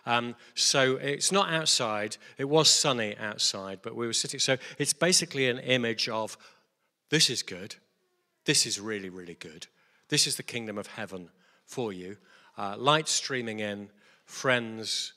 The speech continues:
food, enjoyment. All is right, not just with your little world, but all is right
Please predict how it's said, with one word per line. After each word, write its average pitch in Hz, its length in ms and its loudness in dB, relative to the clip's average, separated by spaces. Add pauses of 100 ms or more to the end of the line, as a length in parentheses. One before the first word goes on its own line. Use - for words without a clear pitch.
(120)
food, 107 640 -6 (1160)
enjoyment. 110 680 -4 (680)
All 151 260 6
is 139 180 2
right, 127 280 0
not 156 180 -2
just - 220 -2
with 123 120 -4
your 127 300 4
little 110 260 -4
world, 92 540 -6
but 104 220 -4 (260)
all 123 240 0
is 113 220 -2
right 107 280 -2